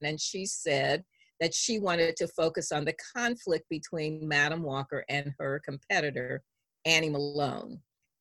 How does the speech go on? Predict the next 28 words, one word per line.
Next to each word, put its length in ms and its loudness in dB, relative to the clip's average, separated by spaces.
And 140 8
I 220 10
very 280 6
casually 640 6
said, 300 2
"Well, 400 0
you 180 -4
know, 120 2
I 120 6
think 240 -4
that's 220 2
an 160 -2
element, 400 2
but 160 4
I 160 6
wouldn't 260 0
make 220 -2
that 220 0
the 80 -6
centerpiece 800 -4
of 120 -4
the 80 -4
story." 560 -2
And 360 8
when 260 6
it 200 2
became, 600 0
uh, 40 2